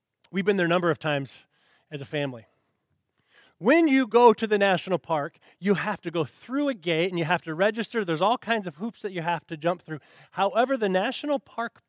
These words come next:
people decided a long time ago, eighteen seventy-two to be exact, when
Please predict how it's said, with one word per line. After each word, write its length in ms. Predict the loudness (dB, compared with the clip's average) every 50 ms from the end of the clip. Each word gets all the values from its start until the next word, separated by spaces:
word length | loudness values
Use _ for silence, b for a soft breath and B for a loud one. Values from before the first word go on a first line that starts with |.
| _ -20
people 1000 | -20 -14 -10 -10 -10 -10 _ _ _ _ -4 -4 -2 -2 -2 -2 -2 -2 -2 -6 _ b b b b b b b b b b
decided 840 | -10 -10 -10 -10 -12 -12 -8 -4 -2 0 0 0 -2 -2 -2 -4 -4 -4
a 80 | -2 0
long 560 | 2 2 4 4 4 4 2 2 2 0 0
time 280 | 2 0 0 2 2 0
ago, 340 | 0 2 2 2 2 2 0
eighteen 400 | -4 -8 -10 _ -14 -10 -10 -10
seventy-two 500 | -10 -10 -10 -10 -10 -10 -10 -10 -12 -12
to 80 | -10 -8
be 100 | -8 -8
exact, 440 | -8 -8 -8 -6 -6 -6 -8 _
when 180 | -10 -12 -12 -12